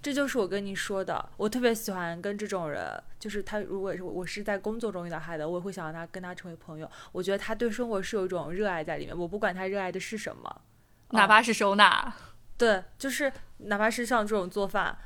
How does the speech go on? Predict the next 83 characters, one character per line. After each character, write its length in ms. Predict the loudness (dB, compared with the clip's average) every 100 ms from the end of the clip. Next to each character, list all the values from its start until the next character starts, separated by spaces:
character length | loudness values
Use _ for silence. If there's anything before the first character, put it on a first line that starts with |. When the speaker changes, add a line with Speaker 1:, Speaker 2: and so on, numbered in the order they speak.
| -12
Speaker 1:
还 160 | -2 2
有 100 | 2
就 140 | 0
是 320 | -2 -2 -2 -4 -16
你 260 | -12 -10 -8
跟 140 | -6
我， 160 | -4 -4
你 60 | -6
刚 120 | -6
刚 100 | -4
跟 80 | -2
我 80 | -4
讲 260 | -2 -4
的 100 | -4
那 100 | -8
个， 140 | -8 -8
就 160 | -6
是 80 | -6
你 160 | -6 -10
周 240 | -6 -4
末 220 | -2 -2
会 180 | -2 -6
去 100 | -6
给 140 | -8 -8
自 60 |
己 80 | -8
安 100 | -8
排 140 | -8
这 160 | -6 -6
个 100 | -6
那 160 | -6 -8
个。 140 | -10 -12 -8
我 100 | -2
大 140 | 0
概， 240 | 0 -2 -4 -6
我 80 |
刚 140 | -2 2
开 140 | 2
始 120 | 0
觉 120 | -4 -4
得 80 |
对 120 | -2 -2
你 100 | -2
有 60 |
兴 160 | -4 -6
趣， 60 |
是 140 | -6 -4
因 60 | -4
为 40 |
我 60 | -4
发， 120 | -6
我 60 |
发 120 | -8 -6
现 120 | -6
你 80 | -6
很 80 |
喜 140 | -8 -8
欢 100 | -10
咖 220 | -10 -10
啡。 360 | -10 -4 -6 -6 -20 -20 -8
Speaker 2:
对。 260 | 2 2 4
Speaker 1:
对， 160 | 4 4
然 100 | 6
后 60 |
我 100 | 4
觉 100 | 2
得 60 | 0
一 80 | 2
个 100 | 2
人 100 | 0
有 140 | 0
一 60 | -2
个 100 | 0
热 100 | 0
爱 120 | 0
的 80 | -2
东 200 | -4 -8
西 140 | -8
就 160 | -8 -8
很 260 | -10 -12
不 180 | -8 -8
一 180 | -8 -8
样。 240 | -8 -10